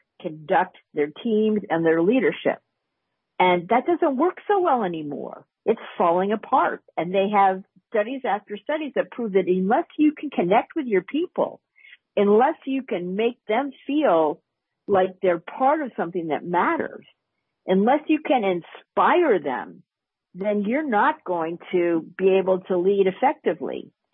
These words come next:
And so this idea, so that while these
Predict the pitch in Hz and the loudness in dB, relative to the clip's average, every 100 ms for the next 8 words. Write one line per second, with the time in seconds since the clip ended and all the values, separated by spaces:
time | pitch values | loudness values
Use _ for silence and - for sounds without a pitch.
0 | _ _ _ - 180 175 180 - 208 190 | _ _ _ -2 2 2 0 2 4 6
1 | 196 143 _ _ _ _ _ _ _ _ | 4 0 _ _ _ _ _ _ _ _
2 | - 180 220 - 240 190 143 240 320 196 | -6 0 0 2 0 0 -4 -2 2 2
3 | 117 - _ 214 180 170 202 302 370 311 | 2 -2 _ -4 -4 -2 0 2 0 -2
4 | 285 | -12